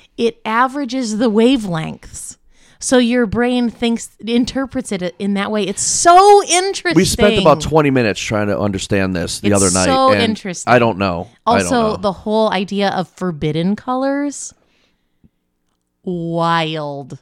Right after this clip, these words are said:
Speaker 2: Yeah,
Speaker 1: I think
Speaker 2: w-, I
Speaker 1: one of them is called Stygian blue.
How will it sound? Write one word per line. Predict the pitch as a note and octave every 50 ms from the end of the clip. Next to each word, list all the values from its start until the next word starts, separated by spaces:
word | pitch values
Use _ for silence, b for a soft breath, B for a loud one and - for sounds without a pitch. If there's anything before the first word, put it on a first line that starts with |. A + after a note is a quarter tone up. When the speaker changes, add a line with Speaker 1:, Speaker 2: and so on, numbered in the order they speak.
| _ -
Speaker 2:
Yeah, | A2 G#2 G2 -
Speaker 1:
I | F#3+
think | A3+ B3 G#3+
Speaker 2:
w-, | - D2+ -
I |
Speaker 1:
one | G#3+ G#3
of | G#3+ F#3+
them | G3+ G3
is | F#3 -
called | - F3+ D#3+
Stygian | - - - - - D3+ D3 D#3 E3+ F3+ D#3+ D#3 F3 F#3 F3+ D#3+ D3+ D3+
blue. | C3 D3 C#3 D3 D3+ D3+ D#3+ G#3 B3 A#3